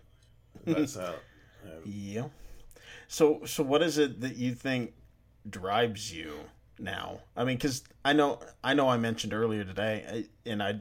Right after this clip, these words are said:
Speaker 2: told Shane this, I said, I said, "Honestly, I think,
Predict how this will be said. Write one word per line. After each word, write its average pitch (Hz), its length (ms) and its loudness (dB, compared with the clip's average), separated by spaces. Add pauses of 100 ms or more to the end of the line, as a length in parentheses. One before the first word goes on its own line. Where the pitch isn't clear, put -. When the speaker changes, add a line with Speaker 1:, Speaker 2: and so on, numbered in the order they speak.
Speaker 2:
told 98 240 -4
Shane 104 280 -4
this, 92 180 -6
I 95 80 -4
said, 104 320 -4 (560)
I - 40 -2
said, 104 300 -4 (580)
"Honestly, 135 440 6
I 110 120 2
think, - 560 -2